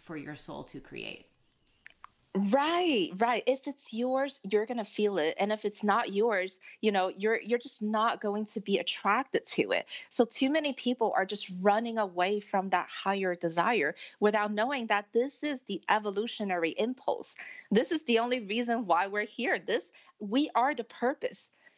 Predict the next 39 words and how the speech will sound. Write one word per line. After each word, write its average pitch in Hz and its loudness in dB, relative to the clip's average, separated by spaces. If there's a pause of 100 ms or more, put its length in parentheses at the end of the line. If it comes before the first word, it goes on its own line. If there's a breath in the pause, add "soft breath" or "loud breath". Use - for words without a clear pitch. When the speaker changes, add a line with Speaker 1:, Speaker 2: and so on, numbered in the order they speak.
(120)
Speaker 2:
You 214 4
know, 208 4
the 220 -2
purpose 269 0
is 180 -10
not 196 0
outside 202 -4
of 214 -4
us. - -2
We're 202 4
the 226 -4
purpose. - -2 (260 loud breath)
Just 214 0
like 233 2
a - 2
seed's 233 -2
purpose 208 -2
is 175 0 (100)
only 214 2
to - -8
grow 170 2
into 180 -4
a 156 -2
tree. - -2 (420 loud breath)
That's 190 -4
it. 262 2 (380 loud breath)
That's 220 2
it. 190 4
This 226 2
is 262 0
divine, 185 0 (260 soft breath)
you 175 4
know, 165 2
this 190 -2
is 262 -6
the - 4
divine 175 0 (360 soft breath)
birthing 190 2 (380 soft breath)
as, 165 0